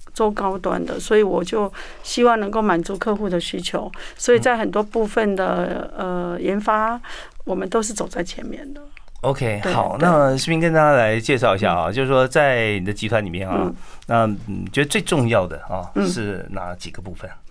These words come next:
Speaker 1: 呃，我，我其实是代理保养品跟精油，
Speaker 2: 嗯。
Speaker 1: 那我们是走疗愈的，所以，呃，我，我走的比较跟别人不同，有一点差异，我才能生存嘛。
Speaker 2: 嗯。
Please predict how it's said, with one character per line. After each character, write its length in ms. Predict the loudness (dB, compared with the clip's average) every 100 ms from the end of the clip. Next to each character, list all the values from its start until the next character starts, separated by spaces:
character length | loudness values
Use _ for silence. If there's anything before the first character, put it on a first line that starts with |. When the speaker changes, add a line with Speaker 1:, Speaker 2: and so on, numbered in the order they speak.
| -14 -14 -14 -10
Speaker 1:
呃， 540 | -2 2 4 4 4 2
我， 200 | 2 2
我 100 | 2
其 160 | 0
实 180 | -2 -2
是 160 | -2 0
代 220 | 2 0
理 160 | 0 0
保 140 | 2
养 180 | 0 -2
品 260 | -4 -6 -4
跟 160 | -4
精 240 | -2 -2 -2
油， 200 | -4 -8
Speaker 2:
嗯。 60 | -14 -14 -14 -4
Speaker 1:
那 100 | 2
我 140 | 4 4
们 160 | 2
是 300 | 0 0 0
走 240 | 0 0 2
疗 260 | 4 4
愈 180 | 4 0
的， 160 | -2 -6 -12 -16 -18 -6
所 160 | 4
以， 300 | 4 6 2 -2
呃， 320 | -4 -2 -2
我， 220 | -4 -8 -2
我 140 | 0
走 160 | 4 4
的 80 | 2
比 100 | 0
较 300 | 2 4 2
跟 240 | 0 2
别 100 | 2
人 100 | 2
不 120 | 0
同， 260 | -4 -4 -4
有 140 | -4
一 40 | -2
点 140 | -2 0
差 200 | 0 -2
异， 120 | -2
我 80 | -4
才 120 | -2
能 140 | -2
生 180 | -2 -4
存 160 | -4 -4
嘛。 180 | -6 -4
Speaker 2:
嗯。 140 | -4